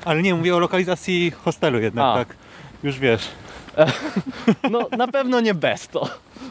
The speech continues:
Speaker 2: Tak. E, w sensie anulowali mi kartę, więc ja i tak na Bookingu nie, nie wynają-, wynająłem tego. Pewnie jakiś błąd, ale może specjalnie. W każdym razie
Speaker 1: Specjalnie, żebyś nie oceniał lokalizacji.
Speaker 2: Właśnie, że specjalnie, żebym nie oceniał, bo chyba widzą, że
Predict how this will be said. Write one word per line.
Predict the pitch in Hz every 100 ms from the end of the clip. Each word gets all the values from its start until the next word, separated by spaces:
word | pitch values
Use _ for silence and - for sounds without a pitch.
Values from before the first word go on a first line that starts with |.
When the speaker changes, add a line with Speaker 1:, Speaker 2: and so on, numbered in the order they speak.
| - - -
Speaker 2:
Tak. | 151 143
E, | - - 220 135 156 170 170 -
w |
sensie | 233 233 247
anulowali | 214 233 240 233 247 240
mi | 226
kartę, | 240 220 208
więc | 196 196
ja | 196
i | 190
tak | 196
na | 190 185 175
Bookingu | 160 175 214 196 165
nie, | 147 143 135 135
nie | 143 143
wynają-, | 156 160 170 170 -
wynająłem | 151 175 165 151 139
tego. | 143 131 147 196 - - -
Pewnie | 247 240 247
jakiś | 240 247
błąd, | 277 277 190 170
ale | 190 226
może | 226 220
specjalnie. | - 427 - 190 139 143 156
W |
każdym | - 180 196
razie | 180
Speaker 1:
Specjalnie, | - 208
żebyś | 185 185
nie | 196
oceniał | 180 196 185
lokalizacji. | 185 202 220 208 175 160
Speaker 2:
Właśnie, | 214 - 226
że | 214
specjalnie, | - 220 226 226
żebym | 226 214
nie | 208
oceniał, | 233 202 165
bo | 151
chyba | 196 202
widzą, | 196 185 170
że | 165